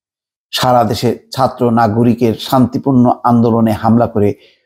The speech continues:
খুনের প্রতিবাদ ও নয় দফা দাবিতে গতকাল নতুন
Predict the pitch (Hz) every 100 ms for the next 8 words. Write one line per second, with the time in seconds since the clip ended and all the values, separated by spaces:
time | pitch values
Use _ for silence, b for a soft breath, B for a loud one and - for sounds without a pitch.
0 | b - 143 135 113 120 123 139 165 -
1 | _ _ 110 113 110 127 156 175 170 139
2 | 117 117 107 101 _ _ _ _ - 127
3 | 107 110 107 - _ - 143 202